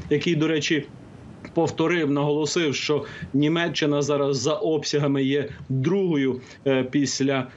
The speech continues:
Сполучених Штатів країною-донором, е, військової допомоги Україні. Очевидно, що це також дуже важливо, особливо, е, перед початком, е, цієї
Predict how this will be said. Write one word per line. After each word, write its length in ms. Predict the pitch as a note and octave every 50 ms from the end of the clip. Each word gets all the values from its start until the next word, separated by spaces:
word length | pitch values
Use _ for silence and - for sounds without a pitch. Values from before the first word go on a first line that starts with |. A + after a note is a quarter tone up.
| - -
Сполучених 580 | - - - D3+ D3 C#3+ C#3 D3+ D3 C#3+ C#3 C#3
Штатів 380 | - - D3+ D3 D3 C#3+ C3+
країною-донором, 1120 | C3 - C#3+ C#3+ C#3+ C#3+ C#3 C#3 C3+ C3+ C3+ C3 B2+ B2+ D3 D3 C#3+ C#3 C3+ C3 C3+ C3 A#2+ - - - - -
е, 60 | C3+
військової 640 | C3 B2+ C#3+ C#3+ - - - D#3 C#3+ C3+ C#3+ C#3 C3
допомоги 460 | C#3 C3+ C#3+ D3 D3+ D#3+ E3+ E3 E3
Україні. 540 | D3+ C#3+ C#3+ D#3 D3+ D3+ D3 D3 D3 C#3 - - - - -
Очевидно, 520 | D3 C#3+ - D#3+ D#3 E3 D3+ C#3+ D3+ D3
що 180 | C#3+ - D#3 C#3+
це 280 | - - E3 D3 C#3+ - - - -
також 480 | - D#3+ D3+ E3 - E3 E3 E3 D3+
дуже 320 | C3+ C#3+ D3+ D3 C3+ C#3+ D3+
важливо, 640 | C#3 C#3+ C#3+ C3+ C#3 D3+ D#3+ D#3 D3 D3+ D3+ - D#3
особливо, 760 | D#3 C#3 - - D3+ C#3+ C3+ C#3+ D3+ D3+ D3 C#3+ D3 C#3 D3 - - - - -
е, 60 | C#3+
перед 360 | C#3+ - D3+ D3 C#3+ D3 D3
початком, 640 | - D3+ C#3+ - D#3 D3+ C#3+ D3 - D3+ D3 C#3 - - - - -
е, 180 | C#3 C#3+ C#3 C3+
цієї 640 | C#3 - - D#3 D3 D3+ C#3+ C#3 C3+ C#3 C#3+ C#3